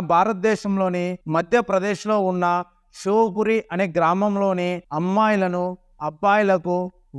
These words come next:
వైఫ్‌గా నటించడానికి అద్దెకు పంపిస్తారు. ఫ్యాక్ట్ నెంబర్ త్రీ, ప్రతిరోజు పెరుగు తినడం వల్ల స్కిన్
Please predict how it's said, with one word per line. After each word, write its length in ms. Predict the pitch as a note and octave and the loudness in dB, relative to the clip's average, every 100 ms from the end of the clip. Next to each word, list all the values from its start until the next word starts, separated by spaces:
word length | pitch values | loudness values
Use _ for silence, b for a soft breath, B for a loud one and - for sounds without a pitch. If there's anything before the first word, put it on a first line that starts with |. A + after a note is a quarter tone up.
| C#3+ | 0
వైఫ్‌గా 440 | F#3 A3 - G#3 G#3+ | 2 2 0 0 2
నటించడానికి 880 | F3 E3+ G3+ G3+ F#3 F3+ E3+ D#3+ E3+ F3 - C#3+ | 0 0 0 0 0 0 0 -4 -4 -4 -6 -6
అద్దెకు 320 | D#3 G3 G#3+ F#3 | -2 0 2 2
పంపిస్తారు. 640 | F3+ E3 F3 - E3 D#3+ D#3+ C3+ _ _ _ | 0 -2 -2 2 4 4 0 -6 _ _ _
ఫ్యాక్ట్ 340 | F#3 G#3+ F3 F3 | 2 2 2 0
నెంబర్ 240 | D#3+ F3 - | 0 -2 -4
త్రీ, 160 | E3 F3+ F3 _ _ - | -2 -2 -2 _ _ -2
ప్రతిరోజు 640 | F3+ G#3 F#3+ F#3+ G#3+ G#3+ - | 0 0 2 2 2 0 -2
పెరుగు 240 | F#3+ G3+ B3 A3+ | -2 2 2 0
తినడం 300 | F#3+ F#3+ G3+ G3+ | 0 0 0 0
వల్ల 180 | F#3 E3+ E3+ F3+ - - | 0 0 0 -2 -8 -18
స్కిన్ 260 | - A#3+ | 0 0